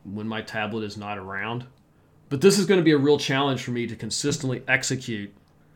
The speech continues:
before I do a task, to record what that task is going to be, and then provide some type of wrap up to how I did with it. I think if I consistently execute on this, though, that my ability to focus in the day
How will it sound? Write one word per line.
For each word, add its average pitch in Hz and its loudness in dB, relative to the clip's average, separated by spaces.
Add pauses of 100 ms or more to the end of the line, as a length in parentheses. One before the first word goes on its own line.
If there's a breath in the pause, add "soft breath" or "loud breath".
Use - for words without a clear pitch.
(180 soft breath)
before 151 4
I 135 6
do 131 0
a 127 0
task, 101 -4 (400)
to 131 -4
record 127 -2
what 120 -2
that 117 -2
task 113 -2
is 110 -6
going 104 -6
to 104 -10
be, 98 -6 (580 soft breath)
and 139 -4
then 120 0
provide 113 -2
some 113 -4
type 110 -6
of 95 -10
wrap 110 -2
up 107 -8 (320)
to 113 -8
how 107 -2
I 101 -2
did 98 -10
with 92 -14
it. 82 -18 (580)
I 131 2
think 165 2
if 143 0
I 131 4
consistently 123 -2
execute 131 -2
on 92 -10
this, 98 -12
though, 98 -14 (560 soft breath)
that 123 0
my 127 6
ability 123 0
to 110 -4
focus 139 0 (340)
in 131 0
the 117 0
day 110 0